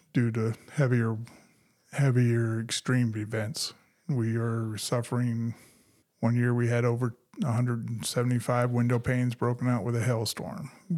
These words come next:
We our delineation handrail out front of the officers' quarters is a replacement item that was a reconstructed item that has already been replaced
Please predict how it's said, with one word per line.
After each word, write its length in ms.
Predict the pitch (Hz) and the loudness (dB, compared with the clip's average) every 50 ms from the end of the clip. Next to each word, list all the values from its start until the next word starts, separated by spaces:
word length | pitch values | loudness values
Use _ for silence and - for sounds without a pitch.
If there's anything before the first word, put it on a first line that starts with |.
| 135 143 | -2 -2
We 400 | 117 120 120 117 117 117 113 113 127 - - - _ _ _ _ - | -2 0 0 0 -2 -2 -4 -6 -10 -14 -18 -20 _ _ _ _ -2
our 140 | 135 123 | -2 0
delineation 1120 | 117 120 123 131 131 127 131 131 127 123 127 127 127 127 127 123 120 - - 135 123 120 | 0 2 2 4 4 4 4 4 4 4 4 4 4 4 4 4 2 2 0 0 2 2
handrail 500 | 120 - 143 135 131 127 127 127 127 127 | 0 0 0 0 2 2 2 2 2 2
out 220 | 127 120 123 120 - | 2 2 0 0 0
front 260 | - 131 131 131 131 | 0 0 2 2 2
of 100 | 127 123 | 2 2
the 140 | 123 120 120 | 2 0 0
officers' 420 | 120 123 123 - - 135 127 123 | 0 0 -2 -2 -2 -2 -2 -2
quarters 600 | - - 139 131 127 127 131 135 131 127 - - - _ _ _ _ _ _ _ _ - | -2 -2 0 0 2 2 0 0 -2 -2 -6 -12 -14 _ _ _ _ _ _ _ _ 0
is 320 | - 123 123 120 120 127 | 2 2 2 2 0 0
a 240 | 123 120 120 117 117 | 0 2 2 2 0
replacement 680 | 117 120 123 120 - - 143 143 131 - - 139 139 - - - | 0 0 0 0 2 2 2 2 2 0 0 -2 -2 -2 -6 -4
item 440 | 170 139 139 131 139 139 143 143 135 - - - | -2 0 2 4 4 4 2 2 0 -4 -8 -4
that 200 | 143 131 127 135 | 0 2 2 2
was 340 | 127 120 120 120 117 120 123 - - - | 2 2 0 0 0 -2 -4 -6 -6 -4
a 120 | 139 127 | -2 0
reconstructed 680 | 120 127 139 131 - 131 - - - 139 131 - - 131 | 2 4 2 2 2 0 -2 2 2 0 0 2 2 2
item 300 | 123 131 127 127 131 131 | 4 4 4 2 2 2
that 80 | 131 120 | 2 2
has 160 | 120 117 127 | 0 2 2
already 260 | 127 127 123 123 127 | 2 2 4 2 2
been 220 | 117 120 120 120 | 2 2 2 2
replaced 640 | 117 117 113 - - - 123 127 143 147 - - - | 2 0 0 -2 -2 0 0 0 0 -2 -4 -10 -14